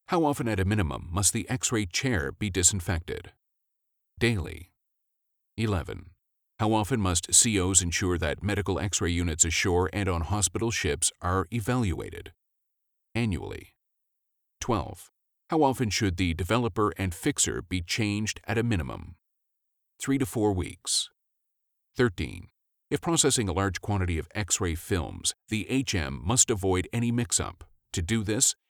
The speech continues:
after inserting one patient's X-ray films, how many seconds should go by before inserting the next patient's films? Fifteen. Fourteen. Klystrons,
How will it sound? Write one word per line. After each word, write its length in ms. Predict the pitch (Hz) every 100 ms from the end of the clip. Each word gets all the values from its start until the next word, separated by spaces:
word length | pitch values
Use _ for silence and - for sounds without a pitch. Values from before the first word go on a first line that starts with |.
| _
after 320 | - 135 - 123
inserting 460 | 104 110 90 69
one 220 | 80 147
patient's 420 | 131 113 87 78 -
X-ray 420 | 87 87 85 -
films, 520 | - 82 60 67 87 - _
how 180 | - 113
many 180 | 135 147
seconds 460 | - 104 - 101
should 160 | - 87
go 120 | 85
by 320 | 80 98 92
before 400 | 71 78 - 101 -
inserting 560 | 101 92 82 78 82
the 100 | 92
next 320 | 107 127 -
patient's 400 | - 80 - -
films? 560 | - 80 50 50 - - _ _ _ _ _ _ _ _
Fifteen. 600 | - - - 80 50 - _ _ _ _ _ _ _ _ _
Fourteen. 640 | - 151 - 73 50 - 104 _ _ _ _ -
Klystrons, 720 | 151 135 - 104 95 113